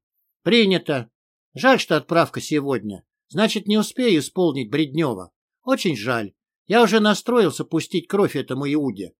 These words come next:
Черт, что же делать? А может, это знак? Может, судьба мне говорит: "Хватит, птаха, ты свое отвоевал,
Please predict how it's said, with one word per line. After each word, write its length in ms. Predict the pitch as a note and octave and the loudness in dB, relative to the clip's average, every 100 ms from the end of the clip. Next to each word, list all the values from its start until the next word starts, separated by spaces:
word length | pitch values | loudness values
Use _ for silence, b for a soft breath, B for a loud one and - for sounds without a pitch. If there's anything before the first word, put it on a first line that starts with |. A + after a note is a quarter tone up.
| _ _ _ _ | _ _ _ _
Черт, 340 | - B3+ - | 2 2 2
что 240 | - C4+ | -2 -2
же 140 | A3 G3 | 0 0
делать? 400 | G#3 F3 G2+ - _ _ _ | 2 0 0 -10 _ _ _
А 140 | - D#3 | -4 2
может, 340 | A3+ A3 A3 | 4 4 2
это 220 | A#3 A3+ | 0 2
знак? 380 | F#3 A3+ C4 - _ _ _ _ | 0 0 -2 -6 _ _ _ _
Может, 320 | D#3 G3 A3 | 0 2 2
судьба 340 | G#3+ G3 A3 G#3+ | 0 0 4 4
мне 180 | G3+ | 4
говорит: 420 | G3 G3+ G#3+ A#3 - | 2 2 2 0 -2
"Хватит, 400 | G#3 B3+ G3 - | -2 0 -2 -4
птаха, 400 | - A#2 G2 - | -4 -4 -4 -8
ты 140 | D#3 | -6
свое 320 | - F3 G3 | 0 2 2
отвоевал, 680 | G3 F3 F#3 F#3 A#3 A#3+ A3 | 2 0 0 2 2 0 -4